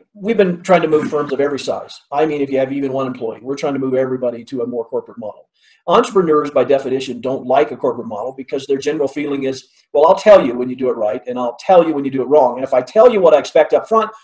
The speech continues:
you're gonna use that against me and say, 'But you didn't give me what I needed.' And I don't wanna be in that position." So I wanna just be able to, uh, do what we call seagull management, fly in, crap on everyone, and leave. So we are trying to get people to move to a,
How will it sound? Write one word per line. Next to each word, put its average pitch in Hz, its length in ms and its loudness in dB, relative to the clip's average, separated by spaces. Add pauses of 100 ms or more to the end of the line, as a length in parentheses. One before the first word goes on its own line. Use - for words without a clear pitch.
(180)
you're 185 120 -2
gonna 233 120 4
use 214 180 0
that 214 140 10
against 247 280 4
me 156 80 2
and 147 100 0
say, 165 140 6
'But 175 220 2 (220)
you - 100 -10
didn't 269 140 0
give 294 100 -2
me 294 80 0
what 285 100 8
I 254 80 4
needed.' 302 300 -2 (160)
And 156 80 2
I 190 80 4
don't - 100 10
wanna 185 140 8
be 202 80 4
in 214 80 8
that 175 100 2
position." 143 380 -6
So 165 100 0
I 208 100 8
wanna 254 200 6
just 196 180 -6
be 175 100 2
able 170 220 4
to, 143 220 -2 (340)
uh, 147 180 6
do 170 140 2
what 151 160 6
we 151 80 -2
call 139 220 4
seagull 143 360 2
management, 123 380 -8
fly 151 200 2
in, 143 120 -2
crap 131 260 -2
on 127 120 -8
everyone, 117 240 -16
and - 100 -20
leave. - 120 -20 (360)
So 165 480 6 (260)
we 202 160 2
are 190 60 6
trying 302 320 6
to 262 60 -4
get 190 260 4
people 175 360 -2
to 151 100 -6
move 151 500 2
to 135 320 -4 (240)
a, 143 80 4